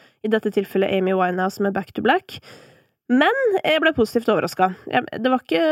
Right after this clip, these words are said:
liksom, det er ikke min favoritt, eh, cover, men, ehm, men han har også noe spes. Han og Maria Petra er liksom de jeg har mest troa på sånn i ettertid av The Voice, fordi de har noe eget.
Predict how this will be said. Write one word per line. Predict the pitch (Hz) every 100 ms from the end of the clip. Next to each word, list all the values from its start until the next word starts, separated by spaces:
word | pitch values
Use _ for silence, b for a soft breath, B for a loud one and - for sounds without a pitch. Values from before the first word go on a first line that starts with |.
| 311
liksom, | 294 247 214 202 190 -
det | -
er | 262
ikke | 302
min | 254 240
favoritt, | 240 214 202 - 202
eh, | 196 196 196 202
cover, | - 202 294 339
men, | 269 262 262 254
ehm, | 254 254 247 - _ _ _ _ _ _ - 220
men | 240 247 254
han | 254 277 294 294
har | - 226 220
også | 220 208
noe | 220
spes. | - 214 - -
Han | 247 269 262
og |
Maria | 247 226 233
Petra | 220 - 240 226
er | 208
liksom | 208 214
de | 202 214
jeg | 220 _ _ 240
har | 302
mest | 285 - -
troa | 220 175 175
på | 208
sånn | 202 202
i | -
ettertid | - - - 214 226 226 B B B B
av | 190 190
The | 208
Voice, | 226 262 -
fordi | 233 220
de | 220
har | - 190 175 190
noe | -
eget. | 226 180 269 - -